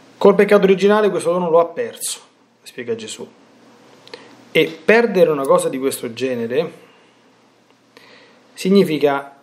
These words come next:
non perdere una cosa umana, per quanto che è un bene grandi-, ma perdono una cosa completamente divina.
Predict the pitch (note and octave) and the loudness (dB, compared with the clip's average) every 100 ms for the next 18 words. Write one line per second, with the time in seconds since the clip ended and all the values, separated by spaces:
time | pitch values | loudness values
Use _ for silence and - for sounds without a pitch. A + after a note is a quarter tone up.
0 | - C#3+ G#3 G#3 - D3 C#3 B2+ C3 B2+ | -12 -2 0 0 -2 -6 -6 -8 -8 -6
1 | B2+ - _ - D#3 C3+ D3 D3 C#3+ C3+ | -10 -12 _ -6 -6 -4 -2 -2 -4 -10
2 | B2+ - _ _ _ D3+ C#3 B2+ G#2 G2+ | -10 -18 _ _ _ -8 -6 -8 -10 -18
3 | - _ - B2 - C#3 B2+ B2+ B2+ C3 | -20 _ -20 -16 -10 -10 -8 -10 -8 0
4 | D#3 D#3 C#3 - _ _ C#3 C3 D3 C3+ | 0 0 -6 -14 _ _ -16 -8 -6 -6
5 | D3 D#3 D3+ G3 G3+ F3 E3 D3 B2+ B2 | -10 -12 -4 -2 0 0 0 0 -4 -4
6 | D#3 D#3 F3+ F3+ G3 A3 G3+ D3+ - - | -4 -2 0 2 2 0 0 -4 -6 -14
7 | C3+ C#3 E3 B2 | -16 -14 -14 -16